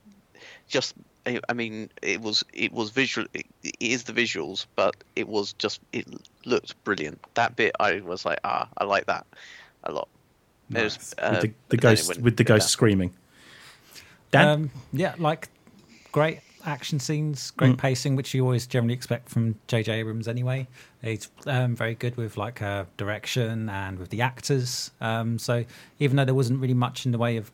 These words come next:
Speaker 4: decent character development, I still think the way the characters kind of bounce off each other is still pretty entertaining.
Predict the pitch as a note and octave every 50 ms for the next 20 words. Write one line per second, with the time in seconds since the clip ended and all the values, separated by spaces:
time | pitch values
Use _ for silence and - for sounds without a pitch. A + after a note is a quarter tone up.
0 | _ _ C#3 B2+ A2 - - A#2+ A2+ - _ - - B2+ C#3+ D3+ C3 C#3 C3+ C3+
1 | D3 D#3 D#3+ D3+ D#3 D#3 A#2 B2+ B2 - - C#3+ B2+ - B2+ A#2 A#2+ G#2+ A#2+ A#2+
2 | A2+ A2 - B2 A#2 A#2+ - - - - - A#2 G#2 - A#2 A#2 C3+ B2+ - C#3
3 | B2 - C3 B2 - C#3 C3+ A#2+ C3 B2+ B2 - - - _ _ _ - A#2+ -
4 | - B2 B2 A#2+ B2+ - C3+ B2 B2 B2+ C3 B2 B2+ - C3 C#3 C#3 C3 C#3 C#3+
5 | C3+